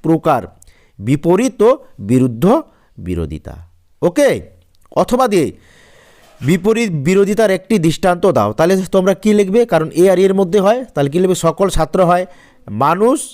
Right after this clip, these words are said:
ই দিয়ে কোনো ছাত্র নয় মানুষ।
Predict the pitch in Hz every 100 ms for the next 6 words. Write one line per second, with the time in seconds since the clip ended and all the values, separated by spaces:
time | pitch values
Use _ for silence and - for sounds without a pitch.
0 | - - _ _ _ _ - 165 175 220
1 | 262 - 175 185 233 294 - 117 - 139
2 | 175 175 196 277 294 _ _ - 90 82
3 | 80 76 - -